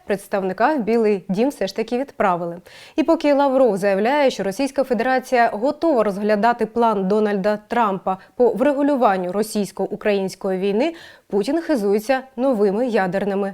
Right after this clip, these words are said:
ракетами. Про все це говоримо сьогодні. З нами Олексій Якубін. Кандидат політичних наук, член Міжнародної асоціації політичних наук. Пане Олексію, я вас вітаю.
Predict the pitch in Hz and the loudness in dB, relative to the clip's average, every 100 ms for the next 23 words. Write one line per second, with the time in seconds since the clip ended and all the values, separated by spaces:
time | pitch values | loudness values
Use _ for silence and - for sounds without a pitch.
0 | - 202 202 190 180 175 175 - - - | -6 -8 -6 -6 -6 -12 -16 -20 -20 -14
1 | - 330 339 339 294 214 196 196 196 196 | -4 -2 0 0 2 2 2 -2 -2 -2
2 | 202 240 247 359 302 294 - - 202 247 | 0 0 2 2 2 0 -6 -6 0 2
3 | 339 349 349 294 226 202 - 254 277 - | 4 4 0 -2 0 0 0 0 0 -2
4 | 208 233 233 220 196 208 208 _ - - | 0 0 2 0 2 0 -2 _ -20 -20
5 | - - _ _ _ _ _ - 339 320 | -20 -20 _ _ _ _ _ 2 4 6
6 | 240 185 - 202 196 214 220 214 240 247 | 6 4 2 0 0 0 0 0 4 4
7 | 330 359 - 269 247 226 208 190 208 220 | 4 0 -2 2 4 4 2 0 2 4
8 | 285 359 330 208 - 208 269 320 - 190 | 4 2 2 -2 0 0 0 -2 0 -2
9 | 180 226 240 208 202 202 190 - 233 294 | -2 -4 -4 -4 -4 -4 -6 -2 0 2
10 | 339 240 214 - 220 277 233 202 233 262 | 2 0 -2 -2 -2 0 0 -2 -6 -8
11 | 269 202 190 | -8 -8 -10